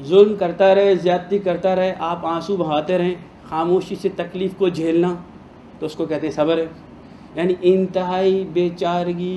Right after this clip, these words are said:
बेबसी। मैं आपके बुज़ुर्ग आपसे कहते हैं, "मियाँ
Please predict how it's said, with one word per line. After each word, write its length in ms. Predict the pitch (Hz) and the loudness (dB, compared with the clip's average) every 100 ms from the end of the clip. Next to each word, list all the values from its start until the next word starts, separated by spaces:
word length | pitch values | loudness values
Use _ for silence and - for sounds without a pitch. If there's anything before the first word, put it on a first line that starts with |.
| 170 139 | -6 -2
बेबसी। 600 | 175 175 170 170 180 175 - - - - - | 0 0 -2 -4 -8 -8 -14 -20 -20 -18 -8
मैं 120 | 160 | -6
आपके 280 | 156 160 180 | -4 -4 -4
बुज़ुर्ग 340 | 170 170 175 175 | -2 -2 0 0
आपसे 300 | 165 165 165 | -2 -4 -8
कहते 320 | 165 165 175 | -8 -6 -4
हैं, 180 | 170 170 | -4 -2
"मियाँ 220 | 175 | -2